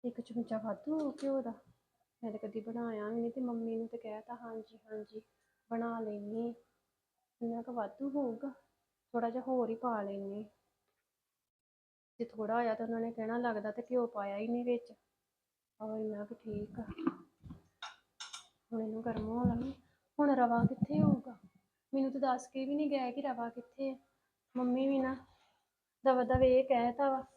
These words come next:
ਵੀ ਕੜਾਹ ਬਣਾ ਕੇ ਤੇ ਲੈ ਆ। ਦੱਸ, ਬੰਦਾ ਸਮਾਨ ਹੀ ਦੱਸ ਦਿੰਦਾ ਵਾ ਵੀ ਕਿੱਥੇ ਰੱਖਿਆ ਤੇ ਕਿੱਥੇ ਨਹੀਂ ਰੱਖਿਆ।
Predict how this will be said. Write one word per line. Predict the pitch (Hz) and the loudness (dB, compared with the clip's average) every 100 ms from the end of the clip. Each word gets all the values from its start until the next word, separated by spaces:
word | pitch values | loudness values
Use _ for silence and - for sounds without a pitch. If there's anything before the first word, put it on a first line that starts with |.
| - - 285 | -12 -8 -4
ਵੀ | - 214 | -6 0
ਕੜਾਹ | - 277 247 247 | 4 8 10 10
ਬਣਾ | 262 277 269 | 8 6 6
ਕੇ | 240 | 4
ਤੇ | 233 277 | 2 4
ਲੈ | 233 226 254 | 6 6 6
ਆ। | 254 - _ _ - | 2 -4 _ _ 2
ਦੱਸ, | 277 262 | 2 4
ਬੰਦਾ | 277 262 269 | 4 4 4
ਸਮਾਨ | 269 254 247 262 | 4 4 4 4
ਹੀ | |
ਦੱਸ | 269 254 240 | 4 4 2
ਦਿੰਦਾ | 240 233 254 | 2 4 4
ਵਾ | 247 | 4
ਵੀ | 254 277 | 0 -4
ਕਿੱਥੇ | 277 202 269 | -2 0 0
ਰੱਖਿਆ | 277 277 247 233 | 0 -4 -4 -4
ਤੇ | 247 | -4
ਕਿੱਥੇ | 269 - 277 | -4 0 2
ਨਹੀਂ | 254 247 | 2 0
ਰੱਖਿਆ। | 262 262 233 | -2 -2 -8